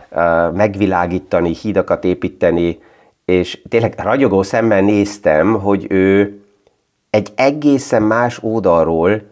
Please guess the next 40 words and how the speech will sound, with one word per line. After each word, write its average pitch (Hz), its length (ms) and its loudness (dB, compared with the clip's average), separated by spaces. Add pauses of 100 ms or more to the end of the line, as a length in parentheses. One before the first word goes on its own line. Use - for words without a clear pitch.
(520)
ö, 98 380 0 (480)
mennyire 101 720 0 (200)
fantasztikusan 104 760 -4
fejlődik 98 760 0
bele, 80 640 -2 (1120)
és 98 140 -2
ha 113 60 2
én 101 80 2
csak 120 180 -2
ahhoz 143 240 2
ragaszkodnék, 107 680 0
és 101 100 0
azt 113 140 -2
mondanám, 104 340 2
hogy 87 160 -2
"Jó, 104 140 2
de 98 80 -2
hát 85 140 -4
a - 40 -16
tőkepiac 95 500 -6
csak - 180 -4
ez, 98 180 2
amit 85 200 -2
én 82 140 0
itt 78 100 -6
mondok, 107 420 0
és 80 160 -6
ez 107 120 2
az 90 100 -2
egyetlen 90 440 0
valóság, 95 600 0
és 85 160 -2
ez - 180 -2
kell 95 160 2
így, 123 200 2
meg 87 180 0
úgy, 127 160 2
és 87 160 -2
a 85 40 -6
fogalmak", 107 560 0